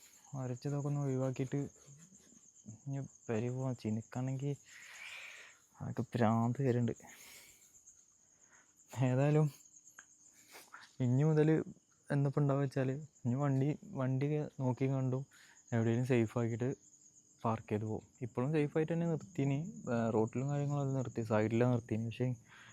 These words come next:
ഇങ്ങനെയാവുമെന്ന് ഒരിക്കലും പ്രതീക്ഷിച്ചില്ല. അപ്പോൾ എനിക്ക് പറയാനുള്ളത് എന്താ വെച്ചാൽ അവനവൻ്റെ സാധനങ്ങളും അവനവൻ്റെ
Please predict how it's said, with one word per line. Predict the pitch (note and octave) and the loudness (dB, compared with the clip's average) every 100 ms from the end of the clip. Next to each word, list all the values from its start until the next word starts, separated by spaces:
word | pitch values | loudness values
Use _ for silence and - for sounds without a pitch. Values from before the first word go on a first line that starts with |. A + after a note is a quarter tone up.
| - A#2+ | -4 2
ഇങ്ങനെയാവുമെന്ന് | A2+ A#2+ C#3+ D3 D3 | 4 4 4 2 0
ഒരിക്കലും | C3+ C3 C3 | 2 2 4
പ്രതീക്ഷിച്ചില്ല. | A#2+ G#2+ - A2 - - - - - - - - - | 4 2 -2 -12 -12 -20 -20 -20 -20 -20 -20 -10 -2
അപ്പോൾ | B2+ | 0
എനിക്ക് | B2 - | 0 2
പറയാനുള്ളത് | D#3+ D3+ D3+ D3+ | 2 4 2 4
എന്താ | D3 | 2
വെച്ചാൽ | C3+ C3+ C#3 C#3+ - - - - - - _ _ - - - - - - _ _ C3+ | 2 0 0 -2 -10 -16 -14 -16 -20 -20 _ _ -20 -20 -20 -20 -20 -20 _ _ 4
അവനവൻ്റെ | B2+ C3 C3+ D#3 - - - - - - | 6 6 2 0 -4 -8 -20 -20 -6 2
സാധനങ്ങളും | B2 A#2 A#2+ A#2+ C3 B2+ | 4 4 2 0 2 2
അവനവൻ്റെ | A2+ A2+ A#2 | 2 2 0